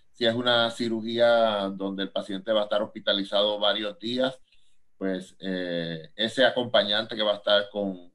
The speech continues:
con el paciente tiene que tener una prueba negativa.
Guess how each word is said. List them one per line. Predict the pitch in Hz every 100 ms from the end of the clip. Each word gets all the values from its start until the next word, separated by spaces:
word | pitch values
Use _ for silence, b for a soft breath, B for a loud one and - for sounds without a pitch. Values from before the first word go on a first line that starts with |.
| _
con | 95 92 90
el | 95
paciente | 95 - - 101 127 127 -
tiene | 101 98
que | 101
tener | 95
una | 95 92
prueba | 90 90 90
negativa. | 85 82 117 135 -